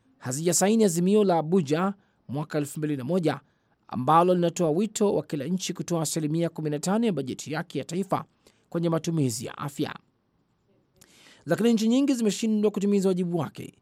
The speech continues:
ikiwa ni pamoja na Zimbabwe, ambapo bajeti yake kubwa inatumika kwenye ulinzi, mishahara ya watumishi wa umma na safari kwa maafisa wa juu wa serikali. Hapa nchini Marekani,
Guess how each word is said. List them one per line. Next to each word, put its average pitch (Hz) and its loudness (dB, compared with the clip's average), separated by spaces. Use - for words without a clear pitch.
ikiwa 135 -2
ni 156 -2
pamoja 170 0
na 165 0
Zimbabwe, 143 -2
ambapo 120 -6
bajeti 151 -4
yake 156 -4
kubwa 196 -2
inatumika 170 -6
kwenye 165 -4
ulinzi, 156 -4
mishahara 143 -2
ya 127 -2
watumishi 156 -6
wa 147 -2
umma 208 2
na 165 0
safari 220 0
kwa 208 -4
maafisa 175 -4
wa 156 -4
juu 160 -4
wa 143 0
serikali. - -8
Hapa 196 0
nchini - -10
Marekani, 139 -4